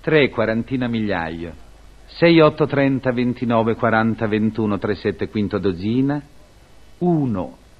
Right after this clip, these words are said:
e tre, quinto dozzina, sei, otto, trenta, ventinove, quaranta, ventuno, tre, sette, quarantina migliaio, uno.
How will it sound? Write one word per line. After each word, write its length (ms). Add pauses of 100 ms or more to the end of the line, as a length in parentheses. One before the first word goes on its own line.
(380)
e 160
tre, 260
quinto 280
dozzina, 720 (300)
sei, 260
otto, 260
trenta, 460
ventinove, 560
quaranta, 480
ventuno, 420
tre, 160
sette, 380
quarantina 500
migliaio, 680 (720)
uno. 500